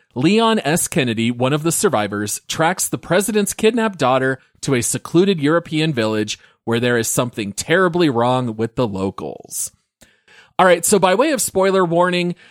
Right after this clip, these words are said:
we are definitely going to talk about specific weapons, certain things that unlock, enemy types, things of that nature. I think we're just going to mostly talk about story stuff from the first half of the game,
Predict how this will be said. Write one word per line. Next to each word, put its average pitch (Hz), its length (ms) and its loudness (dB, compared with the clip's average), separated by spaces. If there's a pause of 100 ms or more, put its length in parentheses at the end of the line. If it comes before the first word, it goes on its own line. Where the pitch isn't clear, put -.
(280)
we 202 240 2
are 240 260 2
definitely 196 380 2
going 180 240 0
to 165 80 0
talk 156 320 0
about 143 500 0
specific 151 640 -2
weapons, 196 640 2
certain 147 400 -2
things 180 240 0
that 175 160 2
unlock, 165 600 2
enemy 156 360 0
types, 156 520 -2
things 143 300 -2
of 117 140 -2
that 110 200 -2
nature. 139 540 0 (400)
I 131 100 2
think 233 320 -2
we're 202 140 4
just 175 300 -2
going 160 180 0
to 135 80 0
mostly 147 520 0
talk 135 280 -2
about 117 320 -2
story 139 480 0
stuff - 520 -4
from 120 200 -2
the 107 80 -6 (160)
first 170 300 -2
half 143 240 -2
of 127 160 -2
the 131 80 -2
game, 120 420 -2